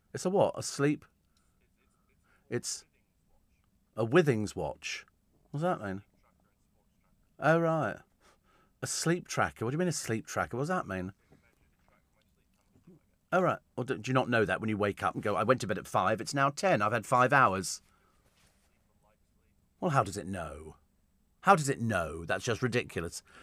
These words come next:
Don't be so ridiculous. It doesn't know whether you've had a deep sleep or a thing. As to, as Tom Swarbrick's, oh, Tom Swarbrick's, oh, well, he would have. He would have. Definitely. I, I can see that. Oh, r-, oh, there's a graph.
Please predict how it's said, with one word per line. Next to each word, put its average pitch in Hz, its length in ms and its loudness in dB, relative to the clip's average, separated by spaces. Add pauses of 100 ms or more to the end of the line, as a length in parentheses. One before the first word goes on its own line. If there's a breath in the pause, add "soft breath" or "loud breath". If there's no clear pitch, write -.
(120)
Don't 80 120 -6
be 69 60 -12
so - 120 -6
ridiculous. - 760 -16
It - 80 -18
doesn't 80 240 -14
know 85 140 -8
whether 80 120 -10
you've 80 100 -12
had 85 80 -10
a 85 40 -10
deep 87 360 -6
sleep 90 400 -6
or 90 140 -4
a 82 40 -4
thing. 82 160 -14 (680)
As 131 100 -6
to, - 160 0 (960)
as 127 120 -2
Tom 156 200 6
Swarbrick's, 139 380 -2 (140)
oh, 127 100 0
Tom 156 220 8
Swarbrick's, 127 320 2
oh, 104 80 -2
well, 101 100 0
he 123 100 2
would 104 220 -2
have. - 360 -6 (560)
He 127 160 0
would 98 240 -4
have. 69 300 -10
Definitely. 104 460 2
I, 101 240 4
I 110 60 2
can 113 160 -4
see 123 300 0
that. 92 500 -2 (1700)
Oh, 123 200 4
r-, 120 160 -4
oh, 135 100 4
there's 143 160 4
a 147 40 4
graph. 139 800 10